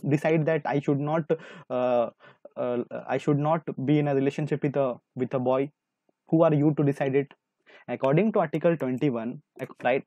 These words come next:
according to Article twenty-one, Article twenty-one says that right to life, sir. Right to life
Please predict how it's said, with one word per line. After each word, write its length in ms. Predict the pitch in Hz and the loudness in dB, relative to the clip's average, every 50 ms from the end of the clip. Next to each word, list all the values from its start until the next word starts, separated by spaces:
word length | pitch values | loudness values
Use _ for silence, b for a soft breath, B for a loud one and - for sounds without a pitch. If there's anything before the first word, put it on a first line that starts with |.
| _ - - | _ -12 -12
according 380 | 127 127 - 127 139 151 180 180 196 | -6 -2 -2 0 2 2 2 2 2
to 20 | |
Article 320 | 170 156 - 160 151 160 127 | 2 0 0 -2 -2 -2 -2
twenty-one, 380 | 139 135 135 139 123 127 131 123 | -2 -4 -2 -2 -2 -2 -4 -6
Article 300 | 117 - 139 135 156 156 | -4 -4 -2 -2 -2 -2
twenty-one 460 | 143 143 143 143 170 175 185 190 175 - | -2 -4 -2 0 0 0 2 0 0 0
says 220 | - 143 156 147 117 123 | 0 0 0 0 -2 -4
that 180 | 107 110 135 147 - _ _ _ _ _ _ _ _ _ _ 143 | -6 -6 -8 -10 -14 _ _ _ _ _ _ _ _ _ _ -2
right 220 | 139 170 190 202 190 - | 2 2 2 2 0 0
to 80 | - 226 | 2 4
life, 240 | 214 208 185 156 - - | 4 4 4 2 0 -4
sir. 80 | 123 104 - - _ _ _ _ _ _ _ _ _ - _ _ _ _ _ _ _ - 127 | -8 -8 -8 -12 _ _ _ _ _ _ _ _ _ -20 _ _ _ _ _ _ _ -4 -2
Right 180 | 131 151 160 - - | 0 0 -2 2 0
to 60 | 196 | 2
life 220 | 175 170 170 180 | 4 4 2 2